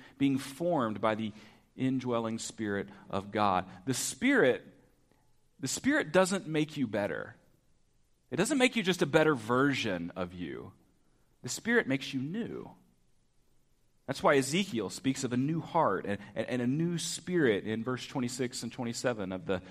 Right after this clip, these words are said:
of the chapter in Ezekiel that I read last week. You remember the prophet wrote these words from God, that, that God was, was promising this in future generations. He says, "I will give you a new heart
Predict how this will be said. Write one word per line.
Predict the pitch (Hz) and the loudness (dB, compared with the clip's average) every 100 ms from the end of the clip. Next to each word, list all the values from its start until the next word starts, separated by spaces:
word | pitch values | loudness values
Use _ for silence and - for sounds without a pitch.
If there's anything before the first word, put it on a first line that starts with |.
| - - | -18 -16
of | - | -12
the | 101 | -10
chapter | - 117 117 110 | -2 0 0 -2
in | 101 | -4
Ezekiel | 98 110 - 98 | -4 -6 -6 -6
that | 95 | -4
I | 95 | -4
read | 98 98 | -2 -2
last | 95 92 - | -2 -4 -6
week. | 110 90 - - _ _ _ _ _ _ | -8 -8 -12 -20 _ _ _ _ _ _
You | 104 | -4
remember | 110 117 | 0 0
the | 95 | -2
prophet | - 117 120 | 2 2 2
wrote | 101 113 | -2 -2
these | 117 104 | -2 -4
words | 110 110 | -2 -4
from | - 107 | -4 -4
God, | 101 117 101 90 | 2 4 4 0
that, | 90 - - - | -6 -10 -16 -6
that | 104 | 0
God | 120 127 113 | 4 4 2
was, | 107 - - | -6 -10 -10
was | 107 | -10
promising | - - 156 156 143 147 127 - - - | -6 6 6 6 0 0 -2 -4 -12 -14
this | 120 151 175 107 - - | 2 6 6 4 -2 -4
in | 131 123 | 0 2
future | 120 - 156 160 | 2 0 2 2
generations. | 151 143 139 151 - 107 - | 2 4 6 4 2 -4 -2
He | 123 | 0
says, | - 127 - - | 2 0 -2 6
"I | 147 | 8
will | 180 | 8
give | 160 160 | 6 4
you | 160 | 4
a | 143 | 4
new | 160 180 | 4 6
heart | 202 202 123 - | 8 8 4 -4